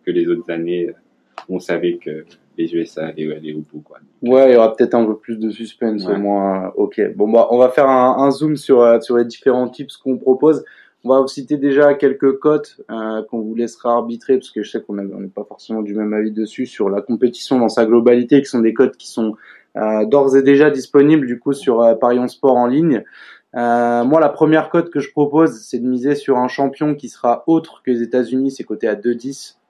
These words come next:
Speaker 2: Euh, la cote des États-Unis qui gagne le trophée, c'est un soixante-cinq. Et on a trouvé une cote qui peut être sympa, ou alors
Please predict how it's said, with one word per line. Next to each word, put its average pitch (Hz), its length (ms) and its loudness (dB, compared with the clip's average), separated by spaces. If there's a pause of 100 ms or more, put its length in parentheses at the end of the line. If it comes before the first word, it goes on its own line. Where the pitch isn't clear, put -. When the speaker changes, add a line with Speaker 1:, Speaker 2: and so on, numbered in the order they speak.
(500)
Speaker 2:
Euh, 101 800 -4
la 107 120 0
cote 135 220 2
des 113 200 -4
États-Unis 127 560 0
qui - 140 -20
gagne 113 240 0
le 110 120 -2
trophée, 120 500 0
c'est 117 280 -8 (100)
un 123 100 -2
soixante-cinq. 117 880 -4 (600)
Et 110 80 0
on 110 80 2
a 117 100 4
trouvé 127 320 2
une 127 140 2
cote 139 240 4
qui 117 100 -16
peut 117 200 -2
être 120 100 -2
sympa, 123 680 0
ou 107 120 0
alors 113 260 2